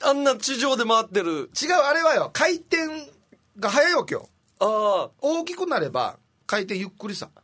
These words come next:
Speaker 1: はいはいはいはい。ちっちゃいから。
Speaker 2: 外側回るから。
Speaker 1: あれまた回りながら、また
Speaker 2: 反対回ったりするでしょ？
Speaker 1: 自分のハンドルで
Speaker 2: もう回ったりとか。
Speaker 1: 自転もさしてから。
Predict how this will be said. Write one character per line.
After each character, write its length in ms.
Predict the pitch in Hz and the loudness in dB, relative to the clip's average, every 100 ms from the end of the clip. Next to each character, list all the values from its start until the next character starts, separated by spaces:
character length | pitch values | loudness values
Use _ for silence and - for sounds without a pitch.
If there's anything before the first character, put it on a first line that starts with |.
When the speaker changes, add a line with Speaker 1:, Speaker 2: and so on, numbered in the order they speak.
| _ | _
Speaker 1:
は 180 | - 180 | -4 -2
い 100 | 180 | -2
は 160 | 165 | -2
い 60 | 165 | -2
は 180 | 156 147 | -4 -4
い 60 | |
は 100 | 139 | -4
い。 100 | 135 _ _ | -8 _ _
ち 140 | - 196 | -14 -14
っ 40 | - | -8
ち 100 | 208 | -6
ゃ 40 | 175 | -4
い 60 | |
か 80 | 143 | -4
ら。 60 | 131 | -4
Speaker 2:
外 200 | 151 139 | -4 -4
側 180 | 123 107 | -4 -4
回 180 | 101 90 | -8 -12
る 60 | |
か 100 | - | -20
ら。 80 | - _ - | -20 _ -6
Speaker 1:
あ 80 | 175 | -4
れ 60 | 170 | -2
ま 140 | 170 | -2
た 100 | 165 | -2
回 320 | 175 247 247 | -2 -2 -2
り 80 | 202 | -2
な 140 | 156 | -4
が 140 | 139 131 | -2 -2
ら、 140 | 123 | -2
ま 140 | 127 143 | -2 -2
た 80 | |
Speaker 2:
反 100 | 165 | -2
対 120 | 196 170 | -2 -4
回 100 | 113 | -8
っ 40 | |
た 80 | 92 | -10
り 60 | |
す 40 | - | -18
る 60 | |
で 60 | - | -20
し 40 | |
ょ？ 60 | - _ _ 175 - | -20 _ _ -20 -12
Speaker 1:
自 180 | 170 214 | -10 -8
分 240 | 247 240 | -8 -4
の 100 | 226 | -2
ハ 100 | 233 | -2
ン 80 | 247 | -2
ド 100 | 180 | -2
ル 60 | |
で 40 | 117 | 0
Speaker 2:
も 20 | |
う 60 | 110 | -2
回 80 | |
っ 40 | 123 | -6
た 60 | |
り 80 | 90 | -10
と 80 | 80 | -12
か。 60 | 135 | -10
Speaker 1:
自 80 | 165 | -8
転 160 | 185 208 | -6 -6
も 280 | 202 190 180 | -6 -8 -10
さ 240 | - 151 | -8 -8
し 160 | - - | -8 -8
て 180 | 135 | -10
か 140 | 117 110 | -8 -8
ら。 160 | 107 | -8